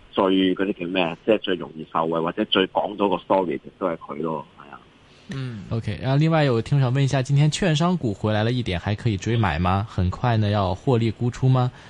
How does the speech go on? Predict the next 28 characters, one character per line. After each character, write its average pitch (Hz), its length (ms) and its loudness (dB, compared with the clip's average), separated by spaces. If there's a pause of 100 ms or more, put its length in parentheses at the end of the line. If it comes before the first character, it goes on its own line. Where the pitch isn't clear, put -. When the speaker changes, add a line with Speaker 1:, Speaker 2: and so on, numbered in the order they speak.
(200)
Speaker 3:
嗯， 101 280 4
哪 98 160 2
幾 98 160 -2
隻 98 160 -4
會 - 180 0
比 160 60 6
較 160 60 4
好？ 160 60 4
Speaker 1:
呃， 156 440 2 (120)
都 104 300 2
係 110 380 -8
我 113 200 -4
個 120 140 -4 (100)
諗 113 360 -6
法 98 260 2
就 92 80 -6 (100)
咩 107 180 0
呢？ 107 540 0 (200)
呃， 85 500 2 (600)
券 113 200 2
商 131 320 0
股 101 280 0
你 104 60 2
話 90 200 2
好 95 120 -6
差 104 400 0
又 92 80 -2
唔 78 80 -10